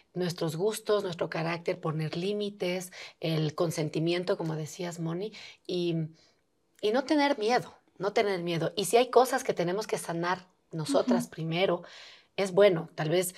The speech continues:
Speaker 1: tener una consejería con alguien experto, como el caso de Moni, que es sexóloga, o, o quizás el, el también hacer como un, un inventario y decir,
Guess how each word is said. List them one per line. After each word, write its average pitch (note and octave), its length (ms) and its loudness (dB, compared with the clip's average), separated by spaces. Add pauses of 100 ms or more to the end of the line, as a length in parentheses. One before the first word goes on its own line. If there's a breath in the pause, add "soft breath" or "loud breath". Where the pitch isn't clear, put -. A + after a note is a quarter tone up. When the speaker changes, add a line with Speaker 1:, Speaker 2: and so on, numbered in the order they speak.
(200 loud breath)
Speaker 1:
tener E3+ 300 2
una D#3+ 420 2 (100)
consejería E3+ 600 0
con E3 180 0
alguien E3 300 2
experto, D#3+ 400 -2
como D3+ 160 -2
el C#3+ 80 -6
caso D#3 220 -6
de D3+ 100 -2
Moni, A3+ 320 4
que E3 140 -4
es D3+ 60 -6
sexóloga, F#3 680 2 (380 loud breath)
o, G3+ 400 8 (120)
o F3 120 0
quizás F#3+ 580 4
el, E3 320 -2
el E3 140 -4
también G#3+ 420 -2
hacer G#3 260 0
como A3 300 2
un, G#3 320 0 (680)
un G3+ 140 -2
inventario E3 680 -4
y D#3+ 100 -10
decir, E3 260 -8